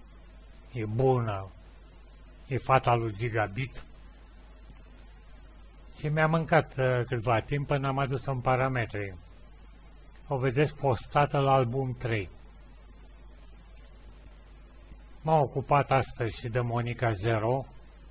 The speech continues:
sora ei siameză, sora ei geamănă, și datorită sponsorului meu principal, Dani Bucur, am dotat-o cu un procesor mai bun.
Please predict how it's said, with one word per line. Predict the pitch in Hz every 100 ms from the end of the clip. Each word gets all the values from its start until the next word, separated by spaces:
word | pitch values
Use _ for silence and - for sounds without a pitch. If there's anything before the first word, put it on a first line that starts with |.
| - - - - - - - - - - - - -
sora | - - 123 113 113
ei | 117
siameză, | 110 120 113 107 117 104 113 127 -
sora | - 131 120 113
ei | 120 117 107 95 - 117
geamănă, | 123 117 110 110 113 131 123 - - - - - - - - -
și | -
datorită | 156 139 139 131 131 139 127 117 117 - - - -
sponsorului | - - 139 123 127 117 113 117
meu | 113 117 110 -
principal, | 113 117 107 107 - 120 110 101 - - - - - - - -
Dani | 127 123 117
Bucur, | 101 113 110 143 156 151 - - -
am | - 147
dotat-o | 147 147 147 139
cu | 147
un |
procesor | 127 131 123 135 117 139
mai | 131 131
bun. | 117 117 101